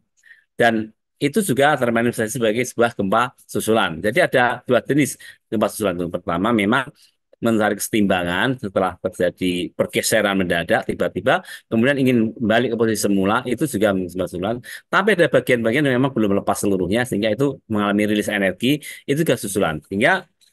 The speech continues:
di sini <clears throat> ada konsep namanya, eh, kolom static stress ya, picuan statik itu, itu juga bisa untuk menilai ini arahnya itu, eh,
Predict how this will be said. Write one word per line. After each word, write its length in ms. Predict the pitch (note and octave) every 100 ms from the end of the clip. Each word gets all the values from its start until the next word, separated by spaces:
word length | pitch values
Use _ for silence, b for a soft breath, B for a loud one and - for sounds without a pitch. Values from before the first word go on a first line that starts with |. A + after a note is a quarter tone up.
| _
di 80 | B2
sini 280 | - B2+ D3+ F#3+ - - A2+
<clears throat> 240 | B2 B2
ada 160 | - C3+
konsep 320 | C3+ A2+ A#2 G#2+
namanya, 480 | G#2+ G2+ G#2 G2+ G2+ G2 _ _ _ _ _ _ _ _ _ B B B _ G2+
eh, 240 | F#2+ F#2+ F#2 -
kolom 240 | G#2 G#2
static 300 | G2+ G2 G2+
stress 220 | - A2+ F2
ya, 120 | D#2 F2
picuan 320 | G#2+ - G2 F#2+
statik 360 | - G2 - A#2
itu, 260 | G#2+ F#2+ D#3 E3 - B B -
itu 200 | A2+ F3+ E3
juga 220 | - G#2 D3 C#3+ A#2
bisa 280 | G#2+ - C#3 C3+
untuk 280 | A#2 A2 B2 A2
menilai 560 | G#2 G#2 G2+ A#2+ B2+ - _ _ _ B - _ _ C#3+
ini 200 | C#3 E3+
arahnya 500 | C3 B2+ B2+ C3 C3 B2
itu, 100 | D#3 C#3+ - G#2+
eh, 100 | A2